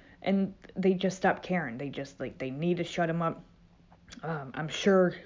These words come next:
with all the people constantly protesting and stuff outside the prison, that didn't help, you know. Um,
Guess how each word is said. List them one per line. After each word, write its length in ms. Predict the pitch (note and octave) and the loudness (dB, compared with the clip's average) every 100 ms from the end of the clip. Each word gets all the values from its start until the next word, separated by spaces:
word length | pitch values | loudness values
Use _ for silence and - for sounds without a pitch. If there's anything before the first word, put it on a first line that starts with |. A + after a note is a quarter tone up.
| - - | -12 -2
with 160 | F3+ | 0
all 120 | F3 E3+ | 2 0
the 60 | |
people 540 | E3 F#3+ F3+ D#3+ D#3 - - - - - - - - - - - | 0 0 0 -2 -6 -10 -20 -20 -20 -20 -20 -20 -20 -20 -20 -16
constantly 540 | - B3 A3+ F#3 E3 | 0 2 2 0 -4
protesting 720 | D#3 - G#3 G3+ F3+ F3 E3+ | -4 4 4 4 0 -2 -4
and 100 | D#3+ | -6
stuff 280 | - F3+ E3+ | -2 -2 0
outside 380 | E3+ - - E3+ | -2 -4 -2 -2
the 80 | D#3 | 0
prison, 300 | F#3 F3+ F3+ | -2 2 2
that 200 | F3+ - | 2 0
didn't 220 | C#3+ - | -4 -10
help, 320 | C3+ B2+ B2+ - - - - | -8 -8 -10 -16 -20 -20 -12
you 140 | - E3 | -8 -6
know. 260 | D3+ D3 - - - - - - - | -6 -8 -12 -20 -20 -20 -20 -20 -10
Um, 380 | F3 D#3+ D#3+ E3+ | -6 -4 -6 -8